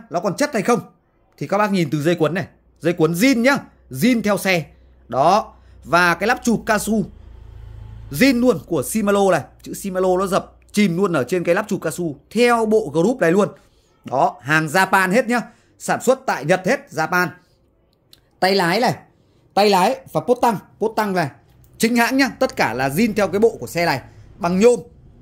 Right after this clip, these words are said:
bằng nhôm nhưng, à, xin thưa với các bác rằng cái chất lượng cũng, cũng như tiêu chuẩn của nó thì nó quá là ok. Tại sao nó bán ở thị trường châu Âu? Cái đầu vào tiêu chuẩn của nó, chất lượng của nó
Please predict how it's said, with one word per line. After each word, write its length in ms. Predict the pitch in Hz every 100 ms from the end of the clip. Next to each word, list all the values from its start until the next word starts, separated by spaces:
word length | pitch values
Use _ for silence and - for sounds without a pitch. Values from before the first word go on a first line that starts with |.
| - - - -
bằng 200 | 151 165
nhôm 240 | 208 196
nhưng, 200 | 196 202
à, 160 | 185 170
xin 240 | - 190
thưa 140 | 175 175
với 100 | 170
các 120 | 185
bác 180 | 185 180
rằng 240 | 143 120 - - - - -
cái 140 | 170
chất 260 | 180 277 226
lượng 200 | 226 147 -
cũng, 220 | 190 214
cũng 200 | 240 233
như 100 | 220
tiêu 220 | 208 202
chuẩn 240 | 196 151
của 100 | 110
nó 220 | 120 123 175
thì 200 | 180 117 - - - - -
nó 120 | 135 -
quá 180 | 175 180
là 80 | 226
ok. 180 | 170 185 165 123 -
Tại 180 | 175 143
sao 300 | 127 160 147
nó 120 | 143
bán 300 | 156 139 123
ở 120 | - 113
thị 100 | 160 143
trường 200 | 147 113
châu 160 | 151
Âu? 180 | 139 127 - - - -
Cái 100 | -
đầu 300 | 208 196 165
vào 260 | 151 151 135
tiêu 160 | 180 175
chuẩn 180 | 175 107
của 60 | 110
nó, 100 | 131
chất 240 | 175 180
lượng 160 | 226 226
của 80 |
nó 160 | 113 123